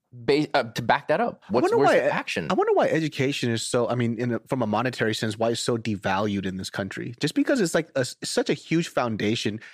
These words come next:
Speaker 2: and a huge factor to how our young leaders are going to progress, right? Like, I, I never truly fucking understood that shit. Just because,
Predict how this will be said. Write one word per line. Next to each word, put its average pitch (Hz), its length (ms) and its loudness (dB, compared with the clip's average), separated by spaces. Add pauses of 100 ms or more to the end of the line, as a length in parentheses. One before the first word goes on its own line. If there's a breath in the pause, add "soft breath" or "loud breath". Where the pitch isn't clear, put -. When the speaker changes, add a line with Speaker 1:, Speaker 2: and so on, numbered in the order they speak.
(100)
Speaker 2:
and 147 80 0
a 135 40 0
huge 185 200 -2
factor 110 460 -2
to 107 280 0 (760 loud breath)
how 135 320 4
our 113 120 4
young 113 260 0
leaders 110 260 0
are 104 80 0
going 107 180 -4
to 95 60 -6
progress, 110 540 -4
right? - 180 -2
Like, 117 160 -4
I, 120 200 0
I 131 80 0
never 131 380 0
truly 135 500 0
fucking 110 340 -2
understood 101 460 -4
that 101 160 -2
shit. - 260 -6 (300 loud breath)
Just - 160 -4
because, 170 400 2